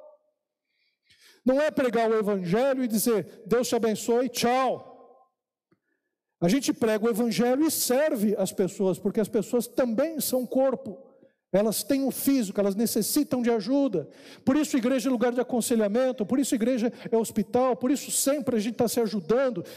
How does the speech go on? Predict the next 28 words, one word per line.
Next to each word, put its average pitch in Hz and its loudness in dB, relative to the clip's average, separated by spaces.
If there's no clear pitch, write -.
se - 0
cotizando. 220 0
Tem 247 -2
gente 277 -2
que - -10
tá 233 2
com 196 -6
fome, 247 0
tem 254 2
que - -16
comer. 262 0
E 220 4
assim 302 0
a 226 2
gente 214 0
vai 202 2
vivendo 190 0
o 190 2
evangelho 170 0
de 165 -2
Cristo, 165 -2
porque 190 0
Jesus, 175 0
quando 208 -2
veio 185 0
pregar 175 0
o 170 0
evangelho, 165 0